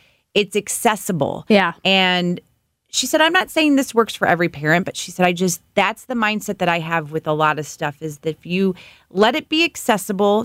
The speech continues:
Speaker 1: to a degree, the temptation is not as great."
Speaker 2: Right.
Speaker 1: And I like
Speaker 2: I can think about
Speaker 1: that.
Speaker 2: that in adults too. Yeah. Like,
Speaker 1: Yeah.
Speaker 2: I mean,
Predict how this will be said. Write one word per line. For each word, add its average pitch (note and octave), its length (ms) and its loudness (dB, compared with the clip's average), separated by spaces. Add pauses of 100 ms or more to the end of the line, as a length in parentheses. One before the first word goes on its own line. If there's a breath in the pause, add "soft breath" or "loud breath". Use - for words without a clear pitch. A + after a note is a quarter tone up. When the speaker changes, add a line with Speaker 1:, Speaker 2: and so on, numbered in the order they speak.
Speaker 1:
to - 180 0
a G3 80 4
degree, F#3+ 920 0 (680)
the G#3 80 6
temptation A3 1000 0
is D#3+ 200 0
not D#3+ 480 4 (100)
as D#3+ 280 -6
great." - 640 -6
Speaker 2:
Right. A3 380 4
Speaker 1:
And F#3 100 -4
I F#3+ 80 -8
like G#3+ 280 2
Speaker 2:
I B3+ 60 0
can C4+ 160 2
think C#4 220 2
about C4+ 240 2
Speaker 1:
that. B3 260 0
Speaker 2:
that - 100 -20 (140)
in A#3 100 0
adults A3+ 540 0
too. C4+ 320 6
Yeah. B3+ 280 4 (100)
Like, G#3+ 180 4
Speaker 1:
Yeah. D4+ 320 2
Speaker 2:
I C4 100 2
mean, C4+ 300 2